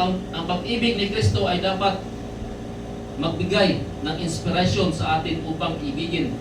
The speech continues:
ang isa't isa. John chapter thirteen thirty-four, sabi nito, "Isang bagong utos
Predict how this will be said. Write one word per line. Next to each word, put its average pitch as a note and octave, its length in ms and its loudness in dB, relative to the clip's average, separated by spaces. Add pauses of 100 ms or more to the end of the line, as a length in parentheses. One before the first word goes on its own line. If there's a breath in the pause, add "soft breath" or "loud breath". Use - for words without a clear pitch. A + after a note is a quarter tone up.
(400)
ang - 240 -2
isa't - 240 -2
isa. - 320 0 (1400)
John F3+ 240 6
chapter - 320 0
thirteen F3+ 320 2
thirty-four, E3 480 -2 (400)
sabi D3 240 -2
nito, F3 240 0 (2250)
"Isang A#3+ 400 4
bagong A3 320 8
utos G3+ 560 2